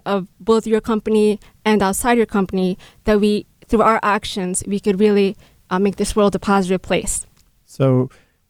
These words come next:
Speaker 2: it sounds like, though, that there's sort of a, a deep personal connection with each one of these designs, that they come from some experience that you've had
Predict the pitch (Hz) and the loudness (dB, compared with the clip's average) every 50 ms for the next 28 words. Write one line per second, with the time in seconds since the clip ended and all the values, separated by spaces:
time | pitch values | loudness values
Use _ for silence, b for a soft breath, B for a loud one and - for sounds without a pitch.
0 | _ - 147 - - 165 202 214 226 175 139 131 120 101 - 123 110 110 110 104 | _ -6 -4 -2 0 2 2 2 2 2 2 2 0 0 0 0 2 2 2 0
1 | 110 101 - 120 113 110 110 107 101 - - 139 127 123 123 117 107 110 110 101 | -2 -2 0 2 2 4 2 2 0 0 0 0 2 2 2 2 2 2 2 2
2 | 101 - - - 107 98 - 127 139 - - - - 165 180 170 - - 127 104 | 0 -2 -2 -4 -4 0 2 2 2 2 0 0 0 0 0 -2 -4 -4 -4 -4
3 | 98 - - 117 98 92 87 85 - - - 92 85 82 85 92 95 - - 104 | -4 -4 -4 -2 -2 0 -2 -2 -4 -6 -4 -4 -2 0 0 0 0 2 2 0
4 | 101 - - 117 107 104 104 95 95 98 95 92 87 90 95 87 - 107 107 107 | 0 0 0 0 2 2 2 2 0 0 0 -2 -2 -2 -2 0 0 2 2 2
5 | 104 95 90 80 - - 90 87 - - 95 95 92 90 - - 131 123 120 120 | 2 0 -2 -4 -6 -6 -6 -6 -2 0 0 0 0 -2 -2 0 0 2 4 4
6 | 120 113 - - - 120 107 104 101 98 98 - - 113 107 101 98 - - - | 2 2 0 -2 -2 0 0 2 0 0 -2 -2 0 0 0 0 0 -4 -6 -6
7 | - 110 107 110 107 104 98 - - - 104 98 - 101 101 98 98 95 92 90 | -2 2 2 4 4 2 0 -2 -2 -4 -4 -2 -2 -2 -2 0 0 0 -2 -2
8 | - - 110 113 107 98 92 92 95 104 | -2 0 0 2 2 2 2 0 -2 -4